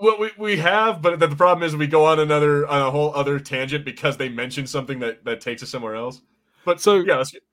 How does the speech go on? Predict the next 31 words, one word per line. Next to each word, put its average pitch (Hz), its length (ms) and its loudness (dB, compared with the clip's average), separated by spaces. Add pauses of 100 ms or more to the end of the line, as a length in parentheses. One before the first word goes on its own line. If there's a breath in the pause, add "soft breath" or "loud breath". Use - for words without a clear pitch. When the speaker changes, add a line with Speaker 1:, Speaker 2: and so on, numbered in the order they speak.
(100)
Speaker 1:
let's 160 80 -14
go 190 80 0
ahead 180 60 4
and 165 80 0
talk 160 120 2
about 143 180 0
this 117 120 -8
for 110 100 -12
a 101 40 -10
minute. 87 240 -14 (300)
Speaker 2:
I, 165 80 2
I, 170 360 4
I 208 80 0 (440)
kind 165 160 4
of 143 80 -2
forgot 143 360 0
that 113 300 -8
this 131 160 -2
sort 123 240 -8
of 117 260 -8 (580)
prototype 147 540 0
for 123 80 -8
Yellow 123 380 -4
Jacket 101 440 -8
is 101 140 -14
introduced 98 560 -14
so 104 280 -8
early 98 220 -10
on, 95 240 -10 (380)
this 101 140 -18
concept. - 680 -16